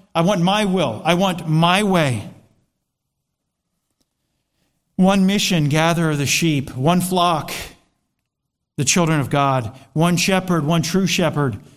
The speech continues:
Jesus Christ, the good shepherd. One life laid down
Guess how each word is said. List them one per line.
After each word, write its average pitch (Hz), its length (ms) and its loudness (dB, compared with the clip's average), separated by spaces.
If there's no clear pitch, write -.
Jesus 147 540 0
Christ, - 680 -2
the 147 60 0
good 165 220 2
shepherd. 151 460 -4
One 185 320 0
life 185 320 0
laid 175 240 0
down 156 520 -2